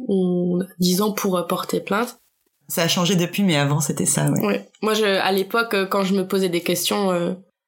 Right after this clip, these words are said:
Speaker 1: c'était dix ans, et je m'étais toujours dit que entre dix-huit et vingt ans, il allait falloir que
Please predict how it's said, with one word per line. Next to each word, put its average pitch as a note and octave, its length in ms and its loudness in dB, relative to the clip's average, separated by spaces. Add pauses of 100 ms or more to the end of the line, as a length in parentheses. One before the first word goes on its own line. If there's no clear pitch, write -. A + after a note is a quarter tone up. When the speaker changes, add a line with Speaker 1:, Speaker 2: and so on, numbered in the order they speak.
(140)
Speaker 1:
c'était G3+ 280 -2
dix F#3 280 0
ans, D4 260 -2 (300)
et G3+ 60 0
je G3 100 2
m'étais G3 180 0
toujours G#3 260 0
dit A3+ 180 -2
que G3+ 300 0
entre F3 280 -2
dix-huit F#3+ 440 2
et G3+ 120 2
vingt F#3+ 260 -2
ans, A3+ 60 0
il G#3+ 120 2
allait F#3 180 0
falloir F#3 440 -2
que F3 540 0